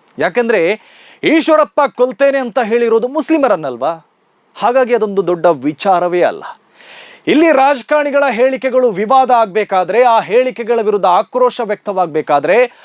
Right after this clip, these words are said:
ಆ ಹೇಳಿಕೆಗಳು ಒಂದ ಜಮೀರ್ ಅಹಮದ್ ಖಾನ್ ಬಾಯಿಂದ ಬರ್ಬೇಕು ಅಥವಾ ಖಾದ್ರಿ ಅವರ ಬಾಯಲ್ಲಿ ಬರ್ಬೇಕು. ಅದು ಬಿಟ್ಟು ಈಶ್ವರಪ್ಪ,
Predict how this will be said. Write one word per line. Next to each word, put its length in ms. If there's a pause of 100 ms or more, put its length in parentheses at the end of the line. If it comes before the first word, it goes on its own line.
(180)
ಆ 120
ಹೇಳಿಕೆಗಳು 720
ಒಂದ 260 (240)
ಜಮೀರ್ 280
ಅಹಮದ್ 260
ಖಾನ್ 240
ಬಾಯಿಂದ 300
ಬರ್ಬೇಕು 480
ಅಥವಾ 540 (260)
ಖಾದ್ರಿ 380
ಅವರ 200
ಬಾಯಲ್ಲಿ 360
ಬರ್ಬೇಕು. 420 (640)
ಅದು 180
ಬಿಟ್ಟು 340
ಈಶ್ವರಪ್ಪ, 640